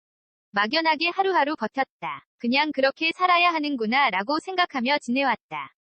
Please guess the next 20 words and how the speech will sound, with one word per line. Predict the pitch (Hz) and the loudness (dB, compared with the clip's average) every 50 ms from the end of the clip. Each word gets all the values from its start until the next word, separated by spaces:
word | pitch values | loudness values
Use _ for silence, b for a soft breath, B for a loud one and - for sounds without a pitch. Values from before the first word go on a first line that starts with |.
| _ | _
"아버지는 | - 196 202 214 294 311 - 285 285 330 349 - | -4 -4 0 0 0 0 0 -2 -4 -4 -4 -4
폭군이었다. | - 359 _ - 392 370 339 277 233 - _ _ - 156 147 135 _ _ | -8 -8 _ -4 -4 -2 0 -2 -2 -2 _ _ -12 -10 -10 -12 _ _
돌아가실 | _ 233 240 277 302 285 294 302 - - 294 285 | _ 2 4 4 4 2 2 -2 0 -2 -4 -2
때 | - 294 311 311 262 | 0 0 -2 0 -2
눈물조차 | 190 214 226 269 311 311 294 285 - - 302 302 | 0 0 0 0 0 0 -2 -4 -4 0 0 0
흐르지 | 311 - 370 370 349 _ 330 | 0 0 -2 -2 -2 _ 0
않았다."라고 | 294 262 233 202 185 _ _ 175 170 151 143 _ - 202 208 214 277 294 | 0 0 0 -2 -6 _ _ -12 -12 -12 -12 _ -4 -4 -2 -2 -2 -4
고백했다. | - 233 226 262 269 - 233 214 _ _ 165 151 156 - _ | -4 -2 -2 -2 -2 -2 -6 -8 _ _ -12 -12 -12 -12 _
이날 | 202 214 226 247 262 254 | -4 -2 0 0 0 0
이재은은 | 202 208 202 254 247 226 214 247 285 294 240 - | -2 -4 -2 -2 0 0 0 -2 -2 -4 -6 -8
결혼해서 | - 202 214 240 277 277 269 269 - 311 311 | -6 -4 -2 -2 0 0 -2 -2 0 -2 -2
십 | 320 - 370 | -2 -4 -6
년 | 339 339 339 339 | -2 -2 -2 -2
동안 | 285 269 247 262 285 302 | -2 -2 0 0 0 -2
사람 | 302 - 330 320 330 330 | -2 -4 0 0 0 0
사는 | 320 - 294 277 294 294 | 0 -4 -4 -2 -2 -2
것처럼 | 247 226 226 - 214 202 226 262 277 | -2 -4 -4 -4 -4 -2 -2 -2 -4
살지 | 277 - 226 349 339 - 311 | -6 -4 -4 -4 -4 -2 -2
않았다라고도 | 269 240 220 190 180 _ _ 165 156 - _ _ 180 196 202 220 220 254 294 | -2 0 0 -4 -6 _ _ -14 -14 -14 _ _ -6 -4 -2 -2 -2 -2 -4
토로했다. | - - 370 359 339 294 233 _ _ _ 151 139 139 - | -2 -2 -2 0 0 -2 -4 _ _ _ -14 -14 -14 -16